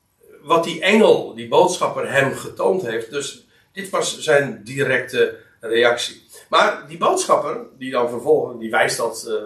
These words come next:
beslist van de hand. Die zegt, "Zie, nee, nee." Zo staat het letterlijk zelfs.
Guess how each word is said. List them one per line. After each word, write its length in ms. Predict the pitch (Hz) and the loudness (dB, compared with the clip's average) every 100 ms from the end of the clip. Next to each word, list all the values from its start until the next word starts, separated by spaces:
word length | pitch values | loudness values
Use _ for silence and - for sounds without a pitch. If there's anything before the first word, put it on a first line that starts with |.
| - | -12
beslist 600 | - 120 - 190 135 - - | -12 -8 -6 -6 -8 -10 -4
van 240 | 127 120 | 0 2
de 60 | 113 | 4
hand. 240 | 139 139 | 2 4
Die 100 | 131 | 4
zegt, 380 | 156 147 175 180 | 4 0 -4 -4
"Zie, 440 | - 285 277 202 | 0 2 2 4
nee, 240 | 190 220 208 | 4 6 6
nee." 580 | 214 240 160 - - _ _ | 6 6 4 -2 -16 _ _
Zo 160 | - 170 | -8 -4
staat 220 | 147 123 | -2 -4
het 100 | 120 | -6
letterlijk 320 | 123 - - | -8 -10 -14
zelfs. 380 | - - - _ | -18 -20 -20 _